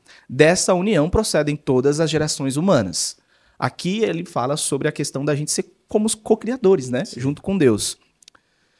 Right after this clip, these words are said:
Speaker 1: Depois, no dois três meia sete, diz o seguinte: "Pela sexualidade, os esposos participam do poder criador e da paternidade de Deus."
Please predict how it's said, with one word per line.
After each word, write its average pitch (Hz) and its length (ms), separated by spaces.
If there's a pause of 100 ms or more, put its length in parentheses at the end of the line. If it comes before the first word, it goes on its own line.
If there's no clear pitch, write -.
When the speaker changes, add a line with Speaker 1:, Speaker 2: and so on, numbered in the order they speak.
(140)
Speaker 1:
Depois, 190 680
no 156 440 (120)
dois 170 240
três 175 180
meia 175 160
sete, 160 320
diz 160 80
o 160 80
seguinte: 131 380
"Pela 202 320
sexualidade, 139 880
os 151 180
esposos 135 600
participam 165 580
do 160 100
poder 170 520
criador 202 720
e 156 80
da 156 180
paternidade 170 880
de 185 60
Deus." 131 440